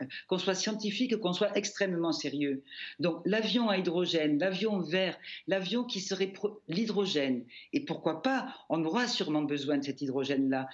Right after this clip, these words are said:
L'hydrogène qui serait produite avec des combustibles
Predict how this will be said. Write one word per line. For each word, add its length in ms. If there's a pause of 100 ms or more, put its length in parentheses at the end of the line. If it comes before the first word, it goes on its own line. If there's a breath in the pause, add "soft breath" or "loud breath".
(240 loud breath)
L'hydrogène 640
qui 160
serait 320
produite 640 (400 loud breath)
avec 520
des 100
combustibles 840